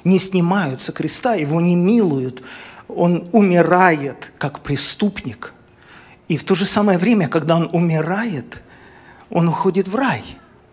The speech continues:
Христос ему прямым текстом сказал: «Ныне же будешь со мною в раю». Поэтому исповедь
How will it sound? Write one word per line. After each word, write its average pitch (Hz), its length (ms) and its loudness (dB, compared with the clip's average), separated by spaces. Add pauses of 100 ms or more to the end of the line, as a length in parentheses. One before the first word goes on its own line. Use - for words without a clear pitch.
Христос - 480 -2
ему 277 180 0
прямым 202 360 2
текстом 240 400 -2
сказал: 139 440 -4 (400)
«Ныне 180 440 2
же 196 160 0
будешь 156 520 -2
со - 180 -2
мною 139 400 -2
в 139 140 -6
раю». 220 360 0 (1200)
Поэтому 165 420 0
исповедь 147 960 -2